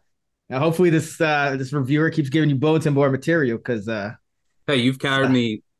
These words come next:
Speaker 2: plenty in the past, so, um,
Speaker 1: <laughs>
Speaker 2: happy to carry for a couple weeks. But let's, uh, let's go for six and oh this week.
Speaker 1: Programming note before we jump into Thursday Night Football. With the holidays coming up, we still have our normal episodes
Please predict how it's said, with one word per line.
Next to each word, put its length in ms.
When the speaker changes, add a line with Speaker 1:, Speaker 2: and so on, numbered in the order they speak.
Speaker 2:
plenty 220
in 40
the 80
past, 440
so, 420
um, 400
Speaker 1:
<laughs> 20
Speaker 2:
happy 340
to 280
carry 220
for 140
a 40
couple 240
weeks. 280
But 200
let's, 360
uh, 320
let's 160
go 140
for 120
six 300
and 80
oh 100
this 180
week. 120
Speaker 1:
Programming 360
note 160
before 200
we 80
jump 240
into 120
Thursday 340
Night 160
Football. 580
With 120
the 80
holidays 400
coming 240
up, 200
we 60
still 180
have 120
our 80
normal 500
episodes 560